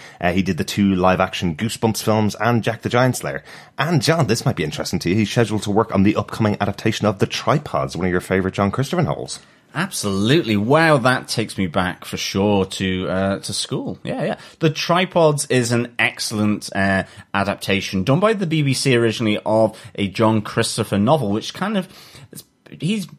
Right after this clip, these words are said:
Speaker 2: basically the reason why I am into sci-fi.
Speaker 1: Mm-hmm.
Speaker 2: He did, uh, sci-fi writing for for, for kids, for teenagers, young adults. Uh, back in the day, he's a, uh, British author,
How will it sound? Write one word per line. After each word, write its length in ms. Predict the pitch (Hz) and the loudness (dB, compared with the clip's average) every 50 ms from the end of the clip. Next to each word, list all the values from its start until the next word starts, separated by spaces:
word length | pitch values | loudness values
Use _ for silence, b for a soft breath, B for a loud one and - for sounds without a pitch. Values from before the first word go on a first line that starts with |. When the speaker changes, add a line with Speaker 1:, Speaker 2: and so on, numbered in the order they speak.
| _ _ _ _ _ - - | _ _ _ _ _ -6 0
Speaker 2:
basically 540 | - 170 202 226 - 254 233 - 185 175 | 0 0 2 0 -2 -6 -6 -4 -2 0
the 140 | 165 147 143 | 2 2 2
reason 320 | 139 139 139 127 135 127 120 | 4 4 2 2 2 2 2
why 220 | 120 120 117 113 | 2 2 2 2
I 180 | 95 104 107 107 | 2 2 2 2
am 180 | 104 101 101 | 2 2 2
into 240 | 98 98 98 95 - | 2 0 -2 -4 -6
sci-fi. 640 | 90 - - 101 98 101 107 - - 95 87 82 | -8 -8 -4 -2 -2 -2 -2 -4 -6 -6 -2 2
Speaker 1:
Mm-hmm. 180 | 104 110 107 110 | 2 4 4 4
Speaker 2:
He 300 | 117 127 131 131 127 127 B B B B B - | 4 4 2 0 -2 -4 B B B B B -6
did, 440 | - 117 113 110 110 107 101 123 - - | -2 0 2 2 0 0 -4 -6 -6 -2
uh, 180 | 101 98 98 98 | 0 2 2 2
sci-fi 560 | - - - 110 113 123 127 - 143 131 123 | 0 -2 -2 0 0 0 0 2 2 2 4
writing 560 | 120 117 113 110 104 - 117 107 104 101 98 | 4 2 2 2 0 -2 -2 -2 0 -2 -2
for 520 | - - - 113 113 117 113 113 110 110 B B B B B - | -4 -4 -2 2 4 4 4 4 2 0 B B B B B -4
for, 80 | 101 98 95 - - | -4 -4 -4 -6 -12
for 140 | - - 98 | -10 -10 -10
kids, 420 | - - - 131 127 123 123 - | -6 -2 0 0 0 0 -2 -4
for 80 | - 131 | -10 -12
teenagers, 840 | - - - 123 120 117 117 113 113 110 101 113 107 104 101 101 107 | -8 -4 -2 0 0 2 2 2 0 0 -2 -4 -4 -4 -4 -4 -2
young 180 | 113 113 113 | 0 0 2
adults. 540 | 110 107 104 104 104 101 98 - - - - - B B B B | 2 2 2 0 0 -2 -2 -4 -8 -12 -12 -14 B B B B
Uh, 160 | - 95 95 92 | -4 -2 -2 0
back 240 | - 120 117 - | 0 0 0 0
in 60 | 143 131 | 0 0
the 80 | 117 | 2
day, 160 | 104 104 98 | 2 2 2
he's 180 | 101 104 101 98 | 2 2 0 0
a, 200 | 104 98 101 - | -2 -2 -2 0
uh, 240 | - 98 95 95 95 | 0 2 4 4 2
British 400 | 90 98 - 143 147 170 156 - | 2 0 0 0 0 0 0 2
author, 440 | 131 117 113 107 - 123 113 107 104 | 4 4 4 2 2 2 2 2 2